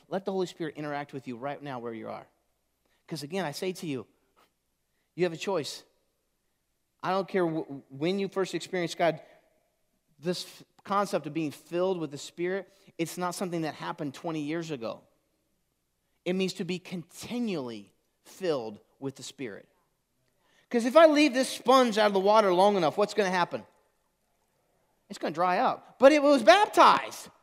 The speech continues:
It was completely soaked, immersed, saturated. Well, how do you mean it could dry up?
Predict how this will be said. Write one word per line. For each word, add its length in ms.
It 140
was 120
completely 400
soaked, 400
immersed, 440
saturated. 680
Well, 140
how 180
do 80
you 120
mean 140
it 60
could 120
dry 300
up? 300